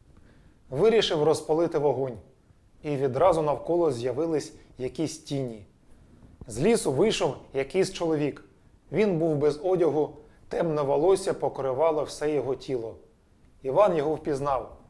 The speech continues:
Це був Чугайстер, добрий лісовий дух,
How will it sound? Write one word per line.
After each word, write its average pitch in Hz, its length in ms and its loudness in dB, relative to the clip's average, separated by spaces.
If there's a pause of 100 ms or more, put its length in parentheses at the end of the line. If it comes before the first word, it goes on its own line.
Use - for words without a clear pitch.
Це 180 180 -6
був 165 260 2 (260)
Чугайстер, 131 680 0 (420)
добрий 180 640 2
лісовий 139 460 -4
дух, 127 380 -4